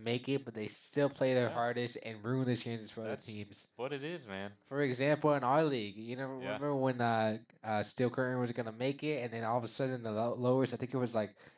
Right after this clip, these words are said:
Speaker 1: Every Day in Wrestling.
Speaker 2: Yeah, he had absolutely zero chance of making it in, man.
Speaker 1: Yeah, and he
Speaker 2: And he
Speaker 1: dis-
Speaker 2: clutched that
Speaker 1: <laughs>
Speaker 2: game.
Speaker 1: Yeah,
Speaker 2: Just sent him out.
Speaker 1: yeah,
Speaker 2: That
Speaker 1: so
Speaker 2: was great.
Speaker 1: I love when, I love when teams in fantasy and N F L do that. It's pretty funny.
Speaker 2: It hurts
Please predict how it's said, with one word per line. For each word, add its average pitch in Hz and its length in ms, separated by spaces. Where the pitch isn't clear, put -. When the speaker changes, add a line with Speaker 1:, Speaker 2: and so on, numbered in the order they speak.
Speaker 1:
Every 120 160
Day 123 120
in 113 100
Wrestling. 135 540
Speaker 2:
Yeah, 123 200
he 123 120
had 117 180
absolutely 120 500
zero 120 320
chance 117 340
of 107 60
making 104 240
it 98 80
in, 95 140
man. 87 240
Speaker 1:
Yeah, 180 200
and 151 200
he 160 120
Speaker 2:
And 170 60
he 143 60
Speaker 1:
dis- 165 220
Speaker 2:
clutched 165 240
that 147 260
Speaker 1:
<laughs> - 0
Speaker 2:
game. 180 360
Speaker 1:
Yeah, 156 380
Speaker 2:
Just 143 140
sent 120 120
him 107 80
out. 92 300
Speaker 1:
yeah, 123 340
Speaker 2:
That 110 80
Speaker 1:
so 113 160
Speaker 2:
was 107 120
great. 90 340
Speaker 1:
I 147 80
love 147 220
when, 135 200
I 131 160
love 135 240
when 135 140
teams 120 420
in 135 240
fantasy 123 380
and 131 140
N 117 120
F 107 160
L 113 80
do 107 180
that. 98 180
It's 104 100
pretty 120 160
funny. 98 320
Speaker 2:
It 131 140
hurts 185 460